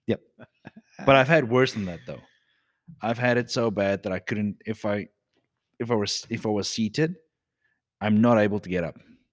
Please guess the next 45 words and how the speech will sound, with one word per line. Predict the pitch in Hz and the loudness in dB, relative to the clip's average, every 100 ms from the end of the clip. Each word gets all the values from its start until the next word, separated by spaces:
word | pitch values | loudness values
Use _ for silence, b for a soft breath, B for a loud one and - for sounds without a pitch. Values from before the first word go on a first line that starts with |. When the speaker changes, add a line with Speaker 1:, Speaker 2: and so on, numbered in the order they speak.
| _ _ _ - | _ _ _ -2
Speaker 1:
I | |
would | 110 107 | 0 0
literally | 110 120 139 123 | 0 0 -2 0
have | 113 113 | -2 -2
to | 104 | -4
get | 104 | -2
on | 104 | -2
my | 98 101 - - _ _ | -2 -4 -8 -20 _ _
hands | - 117 127 135 | -4 0 2 2
and | 107 | 2
knees | 98 135 156 - _ _ _ _ _ _ _ | 2 -2 -4 -14 _ _ _ _ _ _ _
and | 98 104 | -4 -2
then | 104 | 0
get | 101 | 2
up | 101 95 | 2 0
from | 104 92 | -6 -4
that | 95 90 - | -4 -6 -6
to | |
be | 95 | -4
able | 90 78 | -4 -4
to | 80 | -10
get | 82 80 | -8 -8
up. | - - _ _ _ _ _ _ _ _ _ _ B B B _ | -8 -18 _ _ _ _ _ _ _ _ _ _ B B B _
You | 127 | -2
Speaker 2:
That's | 120 - | 0 4
Speaker 1:
don't, | 131 139 127 - _ _ 123 | 6 6 0 -10 _ _ 2
I | |
was | 143 170 147 | 6 6 6
not | 151 143 | 6 8
able, | 131 110 98 - _ _ | 6 6 0 -4 _ _
I | 120 | 0
would, | 127 117 - | 0 -2 -4
I | 120 | -4
dreaded | 113 123 127 147 - | 2 4 6 4 4
the | |
moment | 120 107 110 104 | 4 4 4 2
that | 101 | -2
I | 98 | -4
had | 110 | -6
to | 95 | -2
go | 101 | 0
to | 98 | 0
the | 87 | -4
toilet. | 87 87 78 - | -4 -4 -6 -14
Speaker 2:
Oh, | _ _ _ _ | _ _ _ _